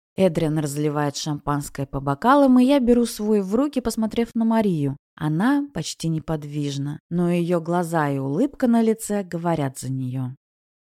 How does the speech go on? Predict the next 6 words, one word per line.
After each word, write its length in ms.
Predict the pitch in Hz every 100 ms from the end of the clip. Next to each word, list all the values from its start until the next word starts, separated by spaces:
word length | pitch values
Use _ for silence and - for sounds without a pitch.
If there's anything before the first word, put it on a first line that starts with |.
| _ _ _ _ _
"Ну 140 | 262 339
что 220 | - 294
ж, 120 | -
мои 240 | 180 175 160
дорогие 500 | 165 165 151 156 151
дамы, 480 | 160 156 143 131